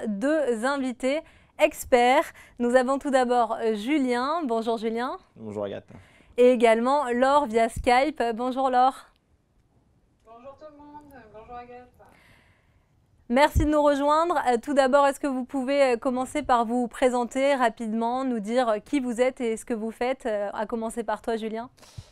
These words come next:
Speaker 2: Alors, euh, donc moi je suis aujourd'hui expert comptable mémorialiste. Mémorialiste pourquoi ? Euh, parce que je suis en phase de rédaction de mon mémoire. Euh, et j'ai donc, euh, auparavant réalisé un master C C A en deux mille seize.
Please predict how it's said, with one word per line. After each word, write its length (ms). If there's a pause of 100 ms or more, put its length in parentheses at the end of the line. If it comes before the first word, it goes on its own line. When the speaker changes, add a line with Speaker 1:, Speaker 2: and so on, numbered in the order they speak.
(140)
Speaker 2:
Alors, 380
euh, 340
donc 200
moi 160
je 120
suis 160
aujourd'hui 400
expert 340
comptable 380
mémorialiste. 720 (340)
Mémorialiste 680
pourquoi ? 680
Euh, 320
parce 220
que 80
je 100
suis 160
en 80
phase 300
de 220
rédaction 500
de 60
mon 120
mémoire. 540 (560)
Euh, 560
et 340
j'ai 320
donc, 380
euh, 140
auparavant 540
réalisé 540
un 260
master 400
C 140
C 220
A 180
en 140
deux 100
mille 180
seize. 400